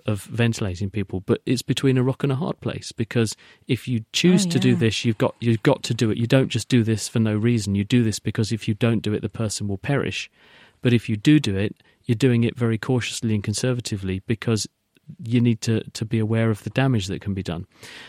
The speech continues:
Speaker 1: Now, what people have done, there's a company called, uh, well, there's a, a device called Ecovent, and they've gone back to the history books and said, "Well, when we had a polio problem in the nineteen fifties,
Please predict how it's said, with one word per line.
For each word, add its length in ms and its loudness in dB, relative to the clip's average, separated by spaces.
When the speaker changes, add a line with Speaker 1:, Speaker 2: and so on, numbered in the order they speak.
Speaker 1:
Now, 100 4
what 220 2
people 220 -2
have 260 0
done, 220 -4
there's 140 0
a 60 -2
company 360 2
called, 360 -2
uh, 140 0
well, 120 -4
there's 180 -4
a, 60 -4
a 180 -4
device 320 -2
called 240 -4
Ecovent, 720 -2
and 240 2
they've 180 0
gone 200 4
back 340 -6
to 100 -6
the 60 0
history 260 2
books 300 -4
and 80 0
said, 200 -2
"Well, 100 -2
when 160 2
we 80 4
had 160 0
a 40 -4
polio 540 -2
problem 460 -4
in 160 2
the 40 4
nineteen 360 2
fifties, 560 -4